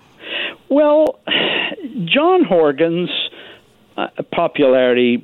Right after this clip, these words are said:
partly resided just on his charm and his populist style, but he was also very good at delegating. And he encouraged a lot of team play among his M L As, and he didn't mind others in the government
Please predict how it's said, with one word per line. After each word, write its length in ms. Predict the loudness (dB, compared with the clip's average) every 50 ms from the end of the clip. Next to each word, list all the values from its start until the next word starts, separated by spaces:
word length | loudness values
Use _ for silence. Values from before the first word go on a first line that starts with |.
| -8 _ -6
partly 320 | -2 -2 0 0 0 -2
resided 520 | -4 -4 -4 -4 -2 -2 -2 -2 -2 -4 -6
just 240 | -6 -8 -6 -6 -6
on 120 | -6 -6
his 100 | -8 -10 -8
charm 460 | -8 -6 -6 -4 -4 -4 -2 -2 -2
and 80 | -4 -4
his 120 | -6 -8
populist 600 | -8 -8 -8 -8 -8 -8 -6 -6 -6 -6 -6 -8 -8 -8
style, 600 | -8 -8 -8 -8 -8 -8 -6 -4 -4 -6 -6 -8 _ _ -20 -20 -20 -20 -20 -20 -20 -20 _ -4
but 100 | -2 0
he 160 | 2 2 2 2
was 260 | 2 2 0 0 0
also 400 | 0 0 0 0 0 -2 -4 -2 -2
very 300 | 0 0 0 2 0 -2
good 280 | -2 -2 0 0 0 0
at 200 | -2 -4 -4 -4
delegating. 920 | -4 -4 -4 -4 -6 -6 -6 -6 -6 -6 -6 -6 -6 -6 -4 -6 -6 -8 -10 -16 _ -20 -20 -20 -20 -20 -18 -8
And 360 | -6 -6 -4 -4 -4 -4 -4
he 280 | -4 -2 -2 0 0 0
encouraged 880 | -2 -4 -6 -8 -6 -2 0 2 2 2 2 0 -2 -4 -8 -8 -8 -8 -6
a 60 | -4
lot 340 | -2 0 0 0 0 0 -2
of 180 | -2 -4 -6
team 360 | -6 -4 -2 -2 0 -2 -2
play 600 | -4 -6 -6 -4 -2 -2 -2 -2 -4 -4 -6 -8 -10
among 500 | -10 -6 -6 -4 -4 -4 -4 -6 -6 -8
his 180 | -8 -10 -10 -8 -6
M 180 | -6 -6 -6 -6
L 280 | -6 -4 -4 -4 -4
As, 340 | -6 -6 -6 -6 -6 -6 -8 -10 -16 -20 -18 -18 -18 -16 -16 -16 -18 -12
and 140 | -8 -6 -6
he 40 | -6
didn't 380 | -4 -4 -4 -4 -4 -6 -4
mind 460 | -2 -2 0 0 0 0 0 0 -2 -4
others 400 | -4 -4 -2 0 0 -2 -2 -4
in 120 | -6 -6 -6
the 60 | -6
government 520 | -6 -6 -6 -6 -4 -4 -4 -4 -4 -6